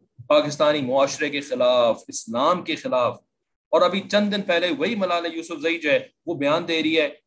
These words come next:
کہ جی مجھے تو یہ سمجھ میں نہیں آتا کہ شادی کرنے کی ضرورت ہی کیا ہے، آپ کسی شخص کو پسند کرتے ہیں، آپ اس کے ساتھ بغیر شادی کے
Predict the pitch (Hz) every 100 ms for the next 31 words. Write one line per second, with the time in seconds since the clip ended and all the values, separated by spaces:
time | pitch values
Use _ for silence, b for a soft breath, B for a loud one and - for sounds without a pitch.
0 | - 180 202 170 175 208 180 185 180 175
1 | 175 170 170 180 180 - 147 147 165 160
2 | 160 147 123 143 143 - 95 - _ _
3 | _ _ _ _ _ _ _ _ _ _
4 | - 151 165 180 190 190 - - 180 214
5 | 202 170 - 143 - _ _ _ - 185
6 | 190 - 190 190 151 135 147 202 156 160
7 | 156